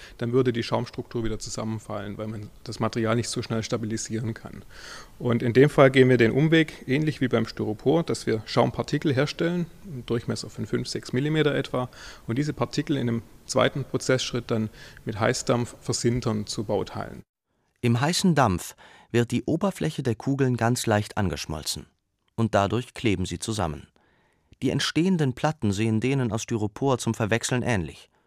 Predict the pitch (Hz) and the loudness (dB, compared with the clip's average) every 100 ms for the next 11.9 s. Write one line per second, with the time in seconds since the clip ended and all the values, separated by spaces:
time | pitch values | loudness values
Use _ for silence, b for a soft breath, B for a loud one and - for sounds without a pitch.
0 | _ _ - 110 131 131 - 131 117 120 | _ _ -8 0 2 2 0 0 2 2
1 | 120 117 127 90 85 85 - 95 87 B | 0 2 0 0 -4 -6 -2 -2 -2 B
2 | B - 127 - 135 135 151 147 135 117 | B -6 -2 0 0 0 0 0 0 -2
3 | 123 - 113 90 - 73 65 - _ _ | -4 -2 -2 -2 -6 -10 -12 -16 _ _
4 | _ _ - 113 120 156 160 135 123 113 | _ _ 0 0 0 -4 -2 -2 -2 -2
5 | - 107 104 110 104 98 117 95 82 71 | 0 0 2 0 -2 -2 -4 -4 -6 -8
6 | 73 _ _ _ _ _ _ _ _ _ | -12 _ _ _ _ _ _ _ _ _
7 | _ _ 143 190 196 185 185 - 147 - | _ _ 2 2 0 0 0 0 0 0
8 | 151 139 123 135 170 - 123 - 139 160 | 0 2 2 2 2 0 -2 -4 -2 -2
9 | 139 127 127 98 87 98 - 143 - B | 0 0 0 0 0 -2 -2 -2 -4 B
10 | B B - 127 120 - 202 - - 151 | B B 0 2 2 2 2 2 0 0
11 | 143 131 123 135 - - 92 - - | 0 -2 -4 -6 -6 -4 -4 -6 -14